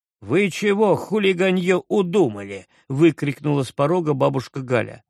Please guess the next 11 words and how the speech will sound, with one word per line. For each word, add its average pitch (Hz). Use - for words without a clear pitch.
Мальчишки 135
сразу 143
дали 131
деру, 127
она 131
даже 131
их 120
лиц 160
не 120
успела 107
рассмотреть. 104